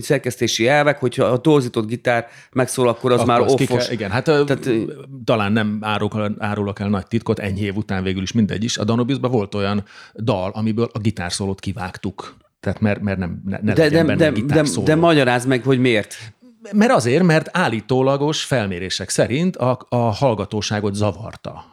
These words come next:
Speaker 2: a gitárszóló. Aztán a rap volt egy darabig úgy, hogy nem, a rappeltek benne, a rap betétek, azok kikerültek a popdalokból. Most ezek vagy igazak voltak, vagy nem ezek a felmérések.
Speaker 1: Én, én abszolút
Speaker 2: Ugye kereskedelmi
Speaker 1: teljesen
Speaker 2: rádióról
Speaker 1: Ja, nem,
Speaker 2: beszélünk,
Speaker 1: nem,
Speaker 2: tehát ott
Speaker 1: igen.
Speaker 2: egyértelműen azt mondták, hogy hát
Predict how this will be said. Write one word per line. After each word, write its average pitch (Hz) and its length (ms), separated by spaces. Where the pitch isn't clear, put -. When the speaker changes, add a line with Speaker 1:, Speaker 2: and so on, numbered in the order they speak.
Speaker 2:
a 90 140
gitárszóló. - 760
Aztán - 300
a 135 100
rap 123 360
volt 101 220
egy 95 100
darabig 98 340
úgy, 98 160
hogy 98 120
nem, 107 240
a 107 60
rappeltek 101 560
benne, 147 220
a 143 40
rap 135 160
betétek, 127 460
azok 117 180
kikerültek 85 560
a - 40
popdalokból. 90 760
Most 147 140
ezek 139 200
vagy 202 160
igazak 131 340
voltak, 107 320
vagy 101 160
nem 92 160
ezek 90 200
a 90 40
felmérések. 110 440
Speaker 1:
Én, 170 80
én 185 60
abszolút 220 200
Speaker 2:
Ugye 208 120
kereskedelmi 127 480
Speaker 1:
teljesen 120 180
Speaker 2:
rádióról 160 160
Speaker 1:
Ja, 135 60
nem, - 80
Speaker 2:
beszélünk, 202 240
Speaker 1:
nem, 180 100
Speaker 2:
tehát 123 40
ott 156 60
Speaker 1:
igen. - 80
Speaker 2:
egyértelműen 127 380
azt - 160
mondták, 165 300
hogy 156 140
hát - 340